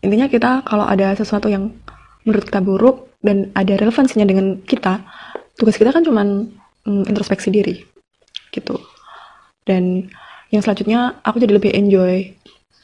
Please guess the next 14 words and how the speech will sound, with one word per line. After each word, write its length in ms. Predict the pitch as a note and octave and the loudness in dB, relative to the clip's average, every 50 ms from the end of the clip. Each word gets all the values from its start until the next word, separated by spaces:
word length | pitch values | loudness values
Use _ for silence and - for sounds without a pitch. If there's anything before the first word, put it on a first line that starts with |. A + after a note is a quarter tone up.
| _ - _ _ | _ -20 _ _
menjalani 320 | G#3+ G3+ G3+ F#3+ G3 G3+ | 0 2 2 2 2 2
hidup. 220 | G3 G3+ F#3+ F#3 F#3 - - _ _ _ _ _ _ _ _ _ _ _ _ _ _ _ _ _ _ _ _ _ _ _ _ _ _ _ _ _ _ _ - _ _ _ G#3+ | 0 0 0 -2 -2 -6 -16 _ _ _ _ _ _ _ _ _ _ _ _ _ _ _ _ _ _ _ _ _ _ _ _ _ _ _ _ _ _ _ -20 _ _ _ 4
Jadi 180 | G#3 G3+ G#3 - | 6 6 6 6
easy 200 | A3+ G#3+ G#3 A3+ | 4 6 6 6
going 240 | G#3 G#3 G#3+ G3+ | 6 6 4 2
aku 160 | F3+ F3+ F#3 - | 0 -2 -4 -6
tuh. 160 | - F#3+ - - - - _ _ _ _ _ _ _ _ - - - _ - | -8 -10 -12 -12 -20 -20 _ _ _ _ _ _ _ _ -20 -20 -18 _ 4
Ya 80 | - | 4
meskipun 360 | G#3 G#3 G3+ - A3 A#3+ C4+ C#4 | 6 6 4 2 0 2 4 6
dulu 360 | C4+ A#3 A3+ A#3+ C4 C4+ C4+ | 6 6 8 8 6 6 4
kata 240 | C4+ C4+ A3+ - - | 2 0 -4 -2 -2
orang 240 | A3 A#3 C4 B3+ | 0 0 0 -2
aku 320 | B3 - - D#4+ D#4+ D4 A#3 | -2 0 0 0 2 4 4
nggak 140 | G3 - | 2 2